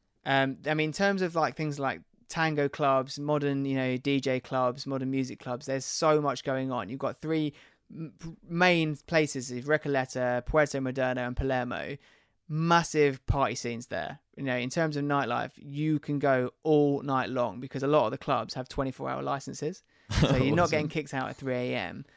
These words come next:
Speaker 1: It honestly is a definition of partying from sunset to sunrise.
Speaker 2: It sounds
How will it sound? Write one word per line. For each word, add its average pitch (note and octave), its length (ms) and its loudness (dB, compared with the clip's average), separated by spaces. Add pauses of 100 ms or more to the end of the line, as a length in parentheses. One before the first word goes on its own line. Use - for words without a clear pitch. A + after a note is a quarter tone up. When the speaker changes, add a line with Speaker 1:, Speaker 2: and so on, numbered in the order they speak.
Speaker 1:
It D#3 120 2
honestly D#3 520 0
is C#3+ 100 2
a C3+ 60 -4
definition C3+ 640 -4
of B2+ 300 -8
partying B2+ 500 0
from B2 440 -8
sunset B2 540 -6
to C3 60 -18
sunrise. B2 560 -12 (680)
Speaker 2:
It A2 140 0
sounds C3 280 0